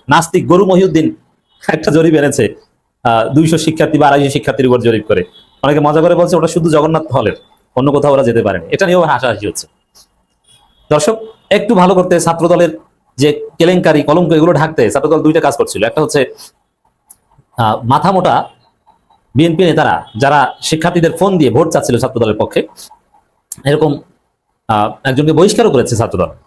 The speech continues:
এবং আরো মজার ঘটনা আছে। আজকে প্রচার প্রচারের শেষের সময়ও ছাত্রদল, ঢাকা বিশ্ববিদ্যালয় ছাত্রদল নেতাকর্মীদের উদ্দেশ্যে নোটিশ জারি করেছে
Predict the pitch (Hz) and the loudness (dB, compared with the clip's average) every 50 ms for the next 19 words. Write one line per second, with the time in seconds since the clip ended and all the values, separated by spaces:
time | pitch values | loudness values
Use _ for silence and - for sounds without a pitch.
0 | _ _ _ _ _ _ _ _ _ _ _ _ _ _ _ _ - 135 160 151 | _ _ _ _ _ _ _ _ _ _ _ _ _ _ _ _ 0 0 2 2
1 | 156 175 190 175 156 160 143 131 123 113 104 87 - - - - _ _ _ _ | 2 2 0 0 0 0 0 0 0 0 -2 -2 -4 -6 -8 -14 _ _ _ _
2 | _ _ _ _ _ _ _ - - _ - - - _ _ _ _ - - - | _ _ _ _ _ _ _ -20 -20 _ -20 -20 -20 _ _ _ _ -20 -20 -20
3 | - _ - 156 190 196 - - - 226 220 - 185 - 214 196 202 196 208 214 | -10 _ 0 0 0 0 0 0 0 0 2 2 2 2 2 2 2 0 0 0
4 | 214 202 - - 202 - 233 220 - - 156 127 107 87 80 - _ _ _ _ | 0 0 0 0 0 0 0 0 0 0 -2 0 -2 -2 -4 -8 _ _ _ _
5 | - - - _ - - 175 180 180 185 185 175 131 156 202 190 - - _ _ | -20 -20 -18 _ -4 -2 0 0 2 2 2 2 2 0 -2 -4 -10 -16 _ _
6 | _ - 127 151 156 160 160 160 160 175 175 160 160 160 151 139 - 139 135 139 | _ -4 -2 0 0 0 0 0 0 0 0 2 2 2 2 2 0 -2 -2 -2
7 | 143 139 131 131 143 139 147 143 143 143 143 143 143 - - 131 151 190 185 233 | -2 0 0 0 -2 -2 -2 -2 -2 0 0 0 -2 -2 -2 0 0 2 2 0
8 | 175 139 127 107 98 92 90 - - | 0 0 -2 -2 -2 -4 -4 -6 -10